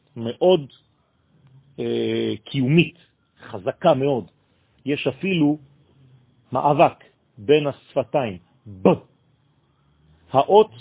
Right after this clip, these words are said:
החזקה זאת האות ב'.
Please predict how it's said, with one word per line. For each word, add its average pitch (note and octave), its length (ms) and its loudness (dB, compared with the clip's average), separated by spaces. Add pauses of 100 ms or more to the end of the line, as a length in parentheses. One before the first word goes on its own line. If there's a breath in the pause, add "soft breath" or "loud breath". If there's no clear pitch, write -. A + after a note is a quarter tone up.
(140)
החזקה C3 720 0 (800)
זאת C#3+ 240 0
האות C#3+ 400 -2 (500)
ב'. F3+ 40 6